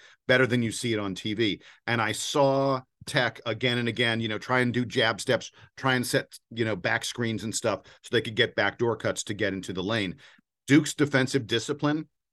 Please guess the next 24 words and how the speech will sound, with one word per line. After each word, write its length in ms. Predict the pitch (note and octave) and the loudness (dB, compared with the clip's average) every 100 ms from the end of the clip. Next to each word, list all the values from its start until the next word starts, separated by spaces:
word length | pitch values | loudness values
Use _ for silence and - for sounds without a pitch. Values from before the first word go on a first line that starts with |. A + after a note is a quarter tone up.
| _ B2 | _ 0
was 240 | A#2+ G#2 | 0 0
unbelievably 1000 | C3+ C3 A#2+ A2 G#2+ A2+ G#2+ F#2 G2+ G2+ | 0 0 2 0 -2 -2 -2 -2 -4 -4
impressive. 640 | F#2 F2+ D#2+ - E2+ - _ _ - | -6 -4 -6 -6 -10 -12 _ _ 0
They, 320 | A#2 A#2 A2+ - | 2 4 2 2
they 300 | A#2+ A#2 A2+ - | 2 2 -4 -10
stayed 580 | - - - C#3 D#3 | -6 -2 4 8 8
with 280 | C3+ C3+ C3 | 6 4 2
those 260 | B2 A2+ G2 | 0 0 0
guys 460 | A#2 G2+ F#2 F#2 - _ | -2 0 -2 -6 -10 _
remarkably 640 | A#2 A2 A#2 C#3 C#3+ A#2+ B2 | -4 0 4 4 4 0 0
well. 440 | G#2 G2 F#2 - | 2 0 0 -2
I 140 | - D#3+ | 0 2
don't 180 | G#3 C3 | 2 -2
recall, 300 | A#2+ - - | -10 -10 -8
I, 120 | A2 - - | -10 -10 -8
I 100 | A#2 | -4
may 140 | F3+ | -2
have 100 | D#3 | -2
missed 220 | G2+ B2 | -4 -6
it. 100 | F3 - | -6 -2
I 60 | C#3 | -2
don't 100 | D3 | -2
recall 320 | - C#3+ C3 | -2 -2 -2
Tech 400 | - B2+ A#2+ | -2 -4 -4